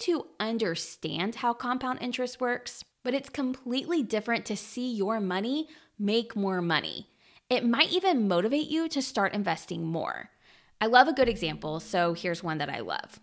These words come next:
Let's say that you save one hundred dollars each month in a high-yield savings account that has a two percent interest rate. After thirty-five years, you will have sixty thousand nine hundred fifty-six dollars. However, you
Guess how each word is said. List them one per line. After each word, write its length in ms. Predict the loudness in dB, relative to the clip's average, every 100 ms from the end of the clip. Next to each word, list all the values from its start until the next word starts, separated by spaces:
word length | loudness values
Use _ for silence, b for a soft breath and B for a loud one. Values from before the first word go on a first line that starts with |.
| _ _ 0
Let's 300 | 2 2 2
say 260 | 2 4
that 300 | 4 6 4 2
you 280 | -2 0 0
save 400 | 0 2 2 0
one 280 | -4 0 2
hundred 260 | 2 -2 2
dollars 420 | 4 4 2 -2 -8
each 260 | -6 -4
month 300 | -2 -2 -6 -8
in 140 | -4 -2
a 60 |
high-yield 520 | 2 4 4 4 0
savings 400 | -2 -4 -4 -8
account 340 | -10 -12 -12 -8 -2
that 120 | 0
has 180 | 2 0
a 140 | -2
two 340 | -4 -6 -4 0
percent 440 | 0 0 -4 -4
interest 400 | -4 -6 -10 -10
rate. 300 | -10 -12 -16 -20 _ 2
After 260 | 2 2
thirty-five 500 | -2 -2 0 2 2
years, 440 | 2 0 0 -4 -10 B B B
you 160 | 0
will 100 | 2
have 280 | 4 4 4 -2
sixty 540 | -6 -4 -4 -6 -4
thousand 600 | 0 0 0 -2 -6 -6 -6
nine 240 | -4 -2
hundred 300 | -2 -2 -4
fifty-six 420 | -4 -6 -8 -8
dollars. 500 | -6 -6 -6 -10 -16 _ b b
However, 680 | -2 4 6 6 6 4 0 -4
you 420 | 2 4 4